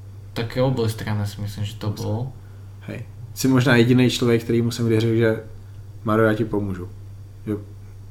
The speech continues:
Speaker 2: Já, já si to nepamatuju, ale já nikdy nikomu nic neříkám a vždycky prostě lidi musí přijít. A nějakým způsobem viděl jsem, jak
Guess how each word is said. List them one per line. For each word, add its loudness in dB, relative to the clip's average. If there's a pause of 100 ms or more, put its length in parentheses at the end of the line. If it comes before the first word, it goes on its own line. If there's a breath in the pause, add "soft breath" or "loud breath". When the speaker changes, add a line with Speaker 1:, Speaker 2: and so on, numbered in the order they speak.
(420)
Speaker 2:
Já, -4
já 2
si -4
to 2
nepamatuju, 4
ale 4
já 4
nikdy 4
nikomu 2
nic 0
neříkám 2 (920 loud breath)
a -8
vždycky 0
prostě 2
lidi 4
musí 2
přijít. -4 (720)
A -6
nějakým 4
způsobem 2 (180)
viděl 12
jsem, 8
jak 8